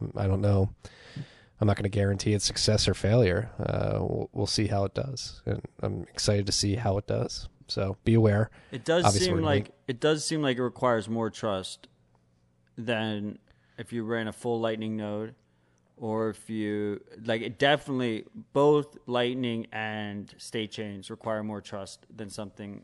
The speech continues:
Speaker 2: like the CoinJoin implementations, where
Speaker 1: Yeah.
Speaker 2: they, like, strictly cannot steal your funds. They can, they can, they can see your privacy, but they can't, they can take your privacy, but they can't take your funds.
Speaker 1: Yeah.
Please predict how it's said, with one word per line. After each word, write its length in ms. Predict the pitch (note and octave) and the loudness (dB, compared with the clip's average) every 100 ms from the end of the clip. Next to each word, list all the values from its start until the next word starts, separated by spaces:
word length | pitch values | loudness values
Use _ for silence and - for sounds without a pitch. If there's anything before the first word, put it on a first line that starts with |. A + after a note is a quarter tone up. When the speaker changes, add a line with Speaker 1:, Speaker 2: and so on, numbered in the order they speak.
| _ | _
Speaker 2:
like 220 | G#2+ G2+ G2+ | -14 -14 -14
the 120 | G#2 | -14
CoinJoin 500 | A#2 G#2+ G2 F#2+ F#2+ | -8 -8 -6 -8 -10
implementations, 800 | F2+ F#2 F2+ - - - - - _ _ _ _ _ _ - | -10 -12 -12 -14 -14 -18 -20 -20 _ _ _ _ _ _ -8
where 120 | A#2 | -2
Speaker 1:
Yeah. 40 | A#2 | 0
Speaker 2:
they, 180 | A#2 | 0
like, 160 | A#2 A2 | 0 -4
strictly 460 | - C#3+ C3 B2+ A2 | -4 -4 -2 -2 -4
cannot 340 | A#2 A2 G#2 | -4 -6 -6
steal 180 | - G2 | -8 -8
your 120 | F#2 | -8
funds. 340 | F2+ E2+ - - | -10 -14 -14 -10
They 120 | A2+ | -4
can, 220 | G#2+ B2 A#2 | -2 -2 -2
they 120 | A#2+ | -2
can, 360 | A#2+ A#2 A2 - _ | -2 -4 -4 -8 _
they 100 | A#2+ | -4
can 140 | A2+ A#2 | -4 -4
see 160 | - | -2
your 140 | B2 A2 | -2 -2
privacy, 720 | - G#2+ G#2+ G2+ - F#2+ F#2 - | -2 -4 -4 -8 -8 -8 -8 -10
but 100 | G2+ | -10
they 100 | G2 | -8
can't, 320 | - G#2 - - A2 | -6 -8 -8 -12 -10
they 120 | G#2 | -8
can 160 | A2+ | -8
take 160 | G#2 B2 | -8 -8
your 100 | A2+ | -8
privacy, 420 | - G2+ F#2 - | -8 -10 -10 -12
but 120 | - | -12
they 80 | F#2+ | -12
can't 200 | F#2 F#2 | -12 -12
take 120 | E2 | -14
your 100 | - | -16
funds. 340 | - G#2 - _ _ _ _ _ _ _ _ - | -16 -16 -18 _ _ _ _ _ _ _ _ -8
Speaker 1:
Yeah. 200 | - | -6